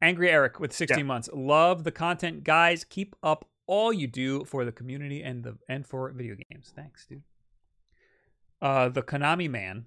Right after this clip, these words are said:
Speaker 1: thanks for the six months. "If Mario Golf on Switch let you down, Bob, try Easy Come Easy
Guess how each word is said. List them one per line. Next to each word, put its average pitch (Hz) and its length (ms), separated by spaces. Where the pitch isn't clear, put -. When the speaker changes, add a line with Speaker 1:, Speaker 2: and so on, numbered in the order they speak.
Speaker 1:
thanks 120 180
for 127 60
the 117 60
six 143 300
months. 107 340
"If 135 220
Mario 175 380
Golf 147 260
on 127 140
Switch - 280
let 135 140
you 117 80
down, 107 260
Bob, 113 280
try 165 340
Easy 185 320
Come 175 340
Easy 165 420